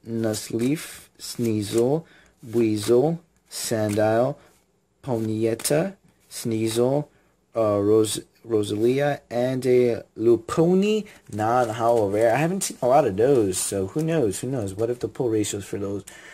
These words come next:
are kinda low. So there you go. We got a Charizard. I really want a Mega, or at least a Full Art. Our brother has not gotten a Full Art yet. There's something going on here. My box is rigged. J J P, you gave me the wrong one. <laughs> No, I'm just kidding.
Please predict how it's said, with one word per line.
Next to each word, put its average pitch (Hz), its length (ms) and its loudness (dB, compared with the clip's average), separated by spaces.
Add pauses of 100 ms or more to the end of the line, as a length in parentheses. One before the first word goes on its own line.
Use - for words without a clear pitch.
(680)
are 127 100 4
kinda 110 380 -4
low. 117 440 2 (100)
So - 200 -12
there 98 100 -4
you 98 140 -4
go. 104 160 0
We 104 80 -2
got 95 140 0
a - 40 -6
Charizard. 143 400 -2
I 135 60 2
really 170 200 4
want 123 180 0
a 98 40 0
Mega, 110 280 0
or 110 80 2
at 151 120 2
least 202 200 -2
a - 20 -6
Full 156 260 -4
Art. 101 160 -6
Our 123 60 -8
brother 185 240 -2
has 139 240 -6
not 185 200 0
gotten 165 220 0
a 98 40 -8
Full 175 260 0
Art 98 140 -2
yet. - 220 -8 (1400)
There's 139 300 0
something 127 460 -2
going 107 320 -2
on 101 200 -4
here. 101 400 -6 (800)
My 151 360 0
box 147 380 2
is 113 220 -4
rigged. 143 420 2
J 165 220 4
J 143 220 2
P, 156 180 0
you 156 200 2
gave 139 220 4
me 104 60 0
the 92 100 2
wrong 120 480 2
one. 104 200 2
<laughs> 92 60 -2
No, - 20 -
I'm 107 140 2
just - 160 -2
kidding. - 380 -2